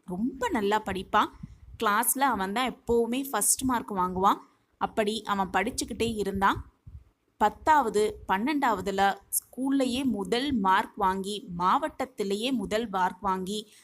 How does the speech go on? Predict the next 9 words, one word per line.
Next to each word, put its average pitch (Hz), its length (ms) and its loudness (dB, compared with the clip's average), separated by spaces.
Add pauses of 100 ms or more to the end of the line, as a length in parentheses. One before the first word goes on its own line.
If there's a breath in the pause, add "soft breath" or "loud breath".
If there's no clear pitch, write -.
அந்த 180 340 -2
ஊருக்கும் 247 680 0 (200)
தான் 190 260 2
படித்த 226 380 -2
ஸ்கூலுக்கும் 247 720 0
பெருமை 208 440 0
சேர்த்தான். 196 460 2 (600)
அப்படிதான் 240 520 2
அன்னைக்கும் 220 440 -2